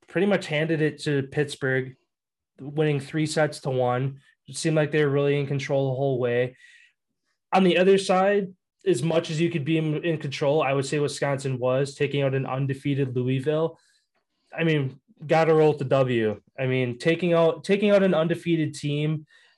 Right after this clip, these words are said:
that pressure coming in, knowing that, oh, this team has never lost, lost a match this year.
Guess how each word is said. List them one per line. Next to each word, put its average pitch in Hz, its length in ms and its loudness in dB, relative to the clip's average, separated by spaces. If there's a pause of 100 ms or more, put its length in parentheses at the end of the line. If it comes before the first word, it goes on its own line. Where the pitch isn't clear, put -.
that 165 260 4
pressure 160 720 0 (260)
coming 165 300 -2
in, 156 380 0
knowing 147 380 0
that, 139 280 2
oh, 156 140 -4
this 156 240 -4
team 160 240 -2
has 127 180 0
never 139 380 0
lost, 135 640 0 (1120)
lost 156 380 2
a 165 40 2
match 135 400 0
this 151 220 -2
year. 160 360 0